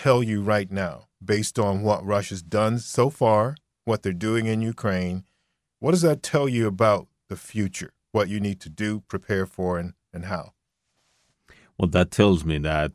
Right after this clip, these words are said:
Speaker 2: uh, we cannot stop, uh, building, uh, our armies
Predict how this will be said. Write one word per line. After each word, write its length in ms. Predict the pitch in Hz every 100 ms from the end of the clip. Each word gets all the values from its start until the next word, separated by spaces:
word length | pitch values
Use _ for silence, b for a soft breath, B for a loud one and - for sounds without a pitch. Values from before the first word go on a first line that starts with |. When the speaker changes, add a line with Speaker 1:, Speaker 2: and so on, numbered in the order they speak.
| -
Speaker 2:
uh, 540 | 80 76 76 73 73 78
we 60 | 87
cannot 400 | 92 82 85 -
stop, 400 | - - 90 - - -
uh, 220 | 80 80
building, 480 | 73 85 78 80 78
uh, 580 | 73 76 71 71 69 - -
our 220 | 76 76 80
armies 480 | 85 73 - -